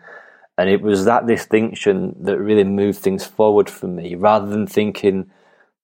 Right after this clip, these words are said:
that I, there was some, s-, that, you know, I will finally find that some secret marketing trick that I can learn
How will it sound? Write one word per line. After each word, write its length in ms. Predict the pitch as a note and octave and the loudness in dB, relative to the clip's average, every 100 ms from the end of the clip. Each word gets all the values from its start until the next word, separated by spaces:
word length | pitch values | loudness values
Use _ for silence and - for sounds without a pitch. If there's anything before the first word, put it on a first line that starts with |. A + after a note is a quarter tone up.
| _ B2 | _ 0
that 180 | F#2+ | 2
I, 180 | F2 F#2+ G2 - | 2 2 -2 -4
there 180 | F#2+ G2+ | -2 2
was 180 | G#2+ | 2
some, 180 | - A#2 | 0 -2
s-, 220 | G2 - | -2 -8
that, 260 | - A#2 - | -2 0 0
you 140 | A#2 | 0
know, 120 | A2+ G2+ | 2 2
I 180 | G#2+ | 2
will 180 | A2 A2 | 2 2
finally 500 | - G#2+ B2 A#2+ A2+ | 0 0 2 2 2
find 520 | G#2 A2+ A2 G#2+ F#2+ | 2 0 2 0 0
that 160 | F#2+ G#2 | 0 -2
some 200 | - G2 | -2 -4
secret 480 | - - A2 - A2 | -2 0 0 0 -2
marketing 580 | G#2 G#2 - - F#2+ F#2 | 0 0 -2 -14 -10 -10
trick 440 | - F#2 - - | -6 -4 -6 -6
that 180 | - F#2+ | 0 0
I 60 | F#2+ | 0
can 240 | - F#2+ | -4 -4
learn 480 | G2+ G2+ G2 G2 | 0 2 0 -2